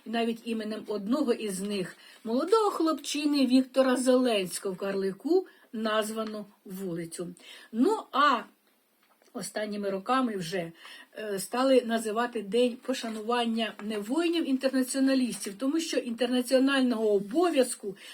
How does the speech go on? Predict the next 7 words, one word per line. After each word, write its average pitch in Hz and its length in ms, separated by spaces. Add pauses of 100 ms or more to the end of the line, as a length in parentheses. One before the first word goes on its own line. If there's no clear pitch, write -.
(100)
наші 311 380
воїни 285 520
перед 240 280
іншими 320 380
країнами 220 580
не 220 240
мали. 208 420